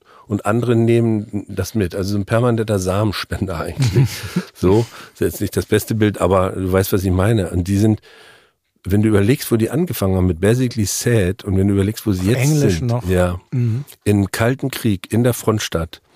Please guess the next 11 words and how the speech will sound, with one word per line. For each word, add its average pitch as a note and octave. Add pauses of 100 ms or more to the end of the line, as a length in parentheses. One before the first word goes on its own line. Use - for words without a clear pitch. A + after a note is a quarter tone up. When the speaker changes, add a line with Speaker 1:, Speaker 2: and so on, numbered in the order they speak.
Speaker 2:
Mhm. B2+ (340)
Speaker 1:
Schwarz-Weiß, G#2
im, G2+
äh, G2
im G#2
Schatten -
von A#2
Iggy B2
Pop, -
Nick G#2
Cave, A2